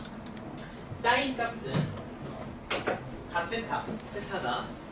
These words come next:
영에서부터 파이까지 우리가 생각해보면 사인 영에서부터 파이까지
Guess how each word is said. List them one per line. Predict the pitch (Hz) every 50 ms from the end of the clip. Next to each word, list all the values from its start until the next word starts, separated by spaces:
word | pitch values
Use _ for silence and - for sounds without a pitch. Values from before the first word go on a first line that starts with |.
| - - - - -
영에서부터 | 131 135 147 180 214 226 226 226 - 220 202 208 214 - - 208 208 202 - 302 208 -
파이까지 | - - - 294 285 269 - - - 202 190 190 170
우리가 | 139 131 131 139
생각해보면 | 135 - - 147 147 - 127 123 123 123 - - -
사인 | - 143 147 143 123
영에서부터 | 113 113 120 131 131 127 135 - - - -
파이까지 | - 185 180 - - 131 - -